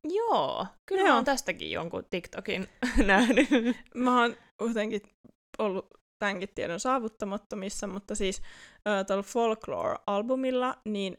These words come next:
Speaker 2: mainitaan kaikki nimet James, Betty ja Ines.
Speaker 1: Joo.
Speaker 2: No nythän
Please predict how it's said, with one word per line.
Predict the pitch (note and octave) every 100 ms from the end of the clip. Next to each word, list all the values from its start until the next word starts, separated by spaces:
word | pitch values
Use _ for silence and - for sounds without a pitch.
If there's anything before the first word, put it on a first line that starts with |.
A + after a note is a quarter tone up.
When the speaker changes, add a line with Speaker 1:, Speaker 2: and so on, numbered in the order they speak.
| -
Speaker 2:
mainitaan | G#3 G3 F#3 F#3+ G3
kaikki | G#3+ G#3 -
nimet | G3+ - G#3 - - - _ _ -
James, | G#3 A3 C#4 - - - - _ _ _ G#3
Betty | G3+ G3 G3 G#3+ - - - _ -
ja | G#3
Ines. | - - - - - - - _ _ _ -
Speaker 1:
Joo. | A#3 - - G#3+ _ _ _ -
Speaker 2:
No | A3+
nythän | B3 - B3+ G#3